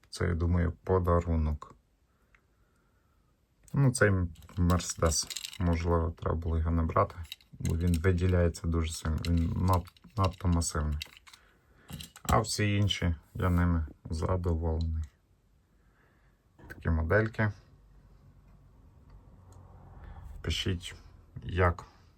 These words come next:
закупка вдалася чи ні. Пишіть коментарі також, ставте лайки, підписуйтеся на канал.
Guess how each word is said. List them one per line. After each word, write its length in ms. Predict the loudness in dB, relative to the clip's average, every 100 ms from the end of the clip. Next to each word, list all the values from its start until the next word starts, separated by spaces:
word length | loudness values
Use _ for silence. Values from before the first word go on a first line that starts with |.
| -8
закупка 540 | -4 -2 -4 -6 -6
вдалася 560 | -4 0 2 2 0 -4
чи 160 | -2
ні. 300 | 0 2 0 -4 _ _ _ _ -20 -20 _ _ _
Пишіть 300 | -12 -8 -8
коментарі 600 | -6 -2 0 0 0 -2
також, 480 | -2 -4 -2 -2 -4 -6 -20 _
ставте 440 | -8 0 0 0
лайки, 360 | 0 0 0 -4
підписуйтеся 840 | -12 -6 -4 -4 -8 -14 -10 -2
на 140 | -2 0
канал. 400 | 0 2 0